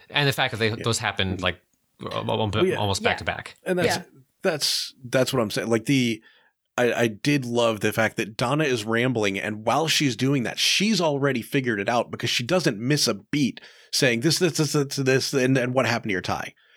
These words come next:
Speaker 2: Like, she's already on, she is distracting the not doctor in order to get that information. Whereas the doctor wanted it to be Donna so badly that he wasn't laying traps. He was, he was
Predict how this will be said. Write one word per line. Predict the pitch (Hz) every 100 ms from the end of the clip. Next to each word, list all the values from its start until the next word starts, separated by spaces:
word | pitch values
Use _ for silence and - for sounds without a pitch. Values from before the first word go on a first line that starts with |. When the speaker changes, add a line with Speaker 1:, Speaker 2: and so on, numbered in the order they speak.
| _ _
Speaker 2:
Like, | -
she's | - 190
already | 190 165
on, | 139 123
she | 117 - 170
is | 151 127
distracting | 143 - - 139 160 - 139 110 98
the | 104 104
not | 101 95
doctor | 101 82 - 92 85 - _ _
in | 143 147
order | 135 123 113
to | - 117
get | 104 104
that | - 87 78
information. | - 87 76 - - - - - - _
Whereas | - 117 113 107
the | 120
doctor | 117 131 135 131
wanted | 110 107 117 131 147 143 113
it | 120 90
to | 120
be | 117 113
Donna | 110 107 107
so | - 101
badly | 113 117 113
that | 107 -
he | 143
wasn't | 131 110 113 131 117 98 - _ _
laying | 123 107 92
traps. | - 92 - -
He |
was, | 131 127 120
he | 120 143
was | 135 135 120